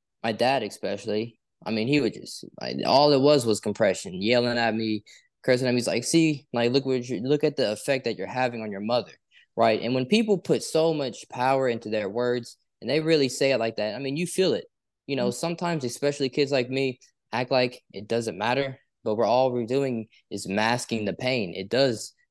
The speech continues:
Speaker 1: Like, we do care inside, and it really hurts. We feel it,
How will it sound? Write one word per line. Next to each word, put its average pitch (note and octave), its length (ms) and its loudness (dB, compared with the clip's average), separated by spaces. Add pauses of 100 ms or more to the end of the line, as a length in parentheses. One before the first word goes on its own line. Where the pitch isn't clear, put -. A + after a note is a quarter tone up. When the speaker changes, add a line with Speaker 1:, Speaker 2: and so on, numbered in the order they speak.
(120)
Speaker 1:
Like, A2+ 120 0
we A3 160 2
do G3+ 160 4
care C#3+ 280 4
inside, G#2 400 -2
and A2 120 -4
it D3+ 160 -2
really A#2+ 340 -2
hurts. - 500 -10
We C#3 100 4
feel C#3 260 2
it, - 80 -8